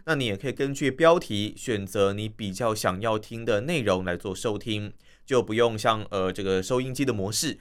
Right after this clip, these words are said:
啊，每一集呢都一定要受到，哦，艾格的这个资讯的传播啦。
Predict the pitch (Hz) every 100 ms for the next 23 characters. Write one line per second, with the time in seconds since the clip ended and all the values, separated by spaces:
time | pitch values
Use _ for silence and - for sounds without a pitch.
0 | - - 87 87 101 120 107 101 107 107
1 | 104 101 107 107 107 185 127 131 - 85
2 | 76 - 120 101 - 98 95 104 101 95
3 | 104 98 98 101 - 208 233 160 110 -
4 | 95 104 120 120 120 95